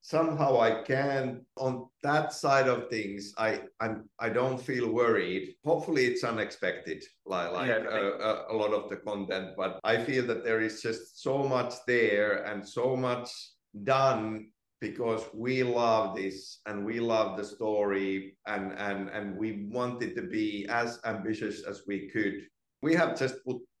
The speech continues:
Speaker 1: everything in that we had, really. And, <laughs> and, and let's see what the reaction is.
Speaker 2: You know, I think that people build up after, you know, it's, if it's like a cou-, few years, you know, people kind of like,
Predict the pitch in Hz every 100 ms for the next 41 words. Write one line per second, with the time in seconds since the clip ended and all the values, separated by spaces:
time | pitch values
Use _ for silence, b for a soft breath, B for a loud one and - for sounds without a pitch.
0 | 135 135 143 139 127 117 113 120 110 113
1 | 110 107 101 101 82 73 76 - _ _
2 | _ 104 85 76 76 _ _ _ - 98
3 | 95 - - _ _ - 139 120 117 -
4 | _ - 110 101 101 - _ _ 123 127
5 | - 110 104 95 92 95 90 - 78 95
6 | 95 90 90 78 76 69 - _ - 101
7 | 101 101 95 - 107 104 104 107 107 104
8 | - - 110 - 110 - _ 120 107 98
9 | - _ _ _ 123 123 131 110 107 -
10 | 135 - 127 123 123 117 113 - 113 101
11 | 117 113 107 110 107 101 101 98 -